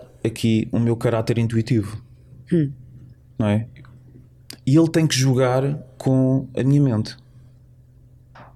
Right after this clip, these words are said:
Speaker 1: Portanto, é um jogo. Isto é um jogo. E é um jogo que resulta de mim para mim. Eu não po-, eu posso brincar com esse jogo, ne-, neste jogo contigo, mas és tu que tens que jogar o jogo,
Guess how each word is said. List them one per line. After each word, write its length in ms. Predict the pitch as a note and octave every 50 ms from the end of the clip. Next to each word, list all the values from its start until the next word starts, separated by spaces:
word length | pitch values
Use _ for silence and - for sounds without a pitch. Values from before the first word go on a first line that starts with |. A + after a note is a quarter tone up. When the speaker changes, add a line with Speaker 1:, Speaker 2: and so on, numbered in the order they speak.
| - - - - - - - - - - - - - - - - - - - - - - - - - - -
Speaker 1:
Portanto, 540 | - B2+ - C3 A2 G#2 - - - - - - - - - - - - - - - -
é 60 | C#3
um 100 | D3+ D#3
jogo. 400 | C#3 B2+ B2 A#2 G#2 F#2+ - - - - - - - - - - - - - - - -
Isto 220 | - A#2 - - D3
é 20 |
um 80 | C#3+ C3+
jogo. 300 | A#2 A2 A2 G2+ F#2 - - - - - - - - -
E 100 | - B2
é 40 | D3
um 120 | D#3 D#3+
jogo 340 | D3+ B2+ B2+ D3+ D#3+ D#3+ -
que 100 | - -
resulta 680 | - C#3 C#3 B2+ A#2+ B2+ C#3+ E3 D#3+ D#3+ - D#3 D#3+ D#3
de 180 | - C3+ A2+ C3
mim 220 | C#3+ D#3+ F3 E3+
para 180 | E3+ E3 E3 E3
mim. 320 | E3 D3 B2 A#2 A2+ A#2 - - -
Eu 120 | - C3
não 120 | D#3 F3
po-, 180 | E3+ E3+ - B2+ - - - - - - - - - - - - -
eu 100 | B2+ B2+
posso 360 | - - E3 F3+ D#3 - C3
brincar 560 | B2+ D3 E3 F3 E3 E3+ - D3+ C#3 B2+ A2+ G#2+
com 160 | - - A#2+
esse 120 | A#2+ A#2 -
jogo, 320 | - A#2 A2 A2 - - - -
ne-, 220 | - A#2+ B2 A#2+ -
neste 300 | - C3+ C#3+ C#3 - -
jogo 160 | B2+ A#2+ B2
contigo, 560 | - A#2+ A2+ - - A#2+ A2+ A2 B2 D3 E3 - - - - - - - - - - - - - - - - _ _ - - - - -
mas 200 | - A2 B2+ A#2+
és 180 | C3 C#3 C3 -
tu 140 | - - C3+
que 60 | -
tens 220 | - C#3 C3 B2+ B2
que 60 | -
jogar 260 | B2+ B2 A#2+ B2+ A#2 A#2
o 20 |
jogo, 340 | B2+ A#2+ A#2 G#2 F#2+ - -